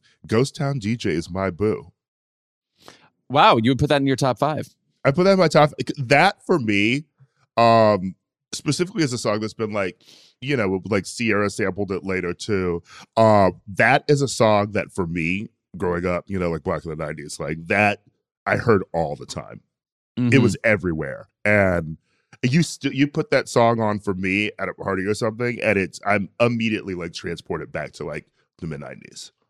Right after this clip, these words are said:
Speaker 2: Mm. I, for my number five, I almost picked a song that was exactly that vibe, which is Zhané's Hey Mister D J, which I bring up all the time on Keep It. But I went with a faggier disco classic, which is Cheryl Lynn's Got to Be Real. I mean,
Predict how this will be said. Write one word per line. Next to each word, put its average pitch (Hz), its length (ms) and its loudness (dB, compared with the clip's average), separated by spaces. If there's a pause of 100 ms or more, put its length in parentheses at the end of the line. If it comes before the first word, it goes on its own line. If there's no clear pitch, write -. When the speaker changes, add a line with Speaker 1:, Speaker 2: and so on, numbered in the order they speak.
(320)
Speaker 2:
Mm. 104 340 2 (260)
I, 151 160 2 (140)
for 165 100 0
my 160 120 2
number 151 280 0
five, 117 360 2
I 123 100 4
almost 110 380 0 (160)
picked 120 220 -2
a 113 40 -2
song 107 420 0
that 101 200 -2
was 95 280 -6
exactly 95 480 -4
that 113 200 -2
vibe, 104 280 0
which 95 180 -4
is 98 260 -4
Zhané's 98 440 -2
Hey 110 140 -4
Mister 98 260 -6
D 87 160 -8
J, 90 180 -6
which 92 160 -10
I 95 40 -8
bring 90 160 -10
up 92 120 -10
all 90 80 -6
the 87 80 -10
time 92 240 -6
on 95 80 -6
Keep 101 260 -8
It. 101 220 -6
But 160 400 4 (500)
I 123 140 2
went 139 320 2
with 127 300 0 (460)
a 117 60 2
faggier 117 680 2 (340)
disco 110 320 0
classic, 104 460 0
which 104 180 -2
is 98 220 -2
Cheryl 104 360 -2
Lynn's 98 220 -2
Got 98 220 -2
to 113 80 -6
Be 101 160 -4
Real. 78 380 -10
I 117 100 -2
mean, 107 280 -2